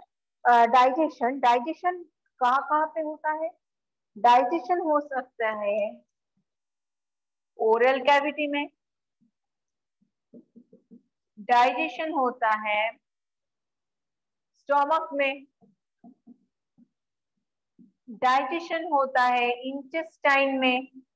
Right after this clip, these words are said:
right। तो ये तीन type का हम देखेंगे अभी, ठीक है,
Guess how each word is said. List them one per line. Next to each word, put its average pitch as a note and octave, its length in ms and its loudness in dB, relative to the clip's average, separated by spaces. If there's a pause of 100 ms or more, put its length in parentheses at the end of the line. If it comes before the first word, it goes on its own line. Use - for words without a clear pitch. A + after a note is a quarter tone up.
(1160)
right। C#4 480 0 (1120)
तो C4+ 80 2 (480)
ये D#4+ 160 -6
तीन E4+ 420 -6 (320)
type C4+ 380 0
का D#4 80 4 (140)
हम C4+ 140 -2
देखेंगे G3+ 500 0
अभी, F3+ 180 -6
ठीक - 760 -16
है, - 80 -4